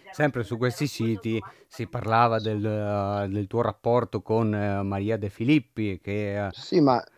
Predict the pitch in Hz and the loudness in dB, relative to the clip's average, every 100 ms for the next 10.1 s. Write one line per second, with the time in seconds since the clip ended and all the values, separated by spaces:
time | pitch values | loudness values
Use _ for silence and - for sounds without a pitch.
0 | _ _ - - 180 113 139 139 131 139 | _ _ -2 4 4 4 4 4 2 4
1 | 151 135 117 117 135 127 120 - 113 151 | 4 4 0 0 0 0 -2 -6 -2 0
2 | 165 135 101 95 - 127 123 127 123 95 | 2 2 2 -2 4 6 6 4 2 2
3 | 95 90 101 101 98 127 107 90 85 - | 0 0 -2 -2 4 8 8 6 0 -8
4 | _ - 95 - 101 90 87 87 85 92 | _ -8 -6 -4 -4 -2 -2 -4 -6 -8
5 | - 104 - - 107 104 104 104 98 107 | -2 -2 2 4 8 8 8 6 6 4
6 | 95 98 92 87 - 98 87 95 92 123 | 4 4 4 4 2 2 2 0 0 0
7 | 107 101 95 95 123 147 139 123 117 131 | 0 -2 0 6 8 10 10 8 8 6
8 | 139 127 107 120 104 101 90 _ _ _ | 6 6 4 4 4 0 -4 _ _ _
9 | - 175 170 180 170 143 147 147 123 98 | -8 -4 0 2 2 2 0 0 -6 -6
10 | 90 | -6